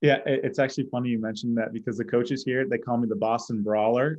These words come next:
I don't know if it's 'cause <laughs> back in, back in the fall, uh, I actually took a pitch to the ribs in a scrimmage and I broke my rib, but I was like, I got back up and stuff <laughs> like that. And I mean, they just love it. I mean,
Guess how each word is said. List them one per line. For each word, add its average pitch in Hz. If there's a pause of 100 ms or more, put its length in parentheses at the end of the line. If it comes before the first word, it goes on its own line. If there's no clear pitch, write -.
I 117
don't 117
know 117
if 107
it's 113
'cause 135 (280)
<laughs> -
back 139
in, 151 (100)
back 143
in 156
the 135
fall, 120
uh, 107 (380)
I 123
actually 120
took 143
a 117 (120)
pitch 131
to 131
the 117
ribs 110
in 117
a 101
scrimmage 117
and 110
I 107
broke 113
my 110
rib, 104
but 107
I 107
was 107
like, 104 (580)
I -
got 117
back 117
up 131
and 127
stuff 147
<laughs> -
like 226
that. 151
And 156
I 151
mean, 156
they 139
just 160
love 123
it. 120
I 123
mean, 131